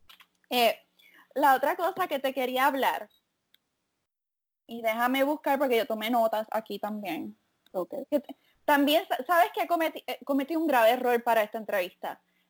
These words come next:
Speaker 1: Escribí notas en mi libreta a mano y escribí notas en mi Google Docs.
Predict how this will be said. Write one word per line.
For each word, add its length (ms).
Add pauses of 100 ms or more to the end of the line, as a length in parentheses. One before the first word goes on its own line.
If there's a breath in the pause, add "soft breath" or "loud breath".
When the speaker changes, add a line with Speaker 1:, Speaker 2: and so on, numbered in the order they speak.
(160)
Speaker 1:
Escribí 420
notas 400 (1160)
en 200
mi 140
libreta 560 (180)
a 80
mano 380
y 100
escribí 380
notas 460
en 180
mi 480
Google 340
Docs. 260